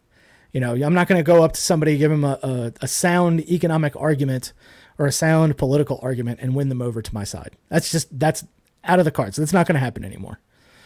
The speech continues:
Uh, I have talked to several, like, normies out there. Um,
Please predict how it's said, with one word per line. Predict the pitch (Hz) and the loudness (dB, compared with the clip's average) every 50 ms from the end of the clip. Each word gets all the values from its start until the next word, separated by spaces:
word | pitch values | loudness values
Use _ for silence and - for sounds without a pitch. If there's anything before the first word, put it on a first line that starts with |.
| - - - - - - _ | -20 -20 -20 -20 -20 -12 _
Uh, | - 143 131 127 127 - | -2 0 0 0 0 0
I | 139 151 151 | 2 2 2
have | 143 131 - | 2 0 0
talked | - 156 151 - - | 0 0 0 0 -2
to | 139 | 2
several, | - 190 180 156 175 170 160 160 160 | 4 4 4 6 4 4 6 4 2
like, | 151 139 135 120 107 | 0 -2 -6 -6 -4
normies | 117 123 131 143 143 151 156 156 156 156 160 160 160 156 - - - - - | -4 -2 0 2 2 4 4 4 4 4 4 2 2 -2 -4 -12 -14 -8 0
out | - 160 156 - | 0 0 2 4
there. | 170 160 160 165 170 - _ - - - - - - - _ _ | 4 6 6 4 2 -2 _ -20 -20 -20 -20 -20 -20 -20 _ _
Um, | 160 156 151 147 143 143 135 135 131 | 2 4 4 4 4 2 2 0 -4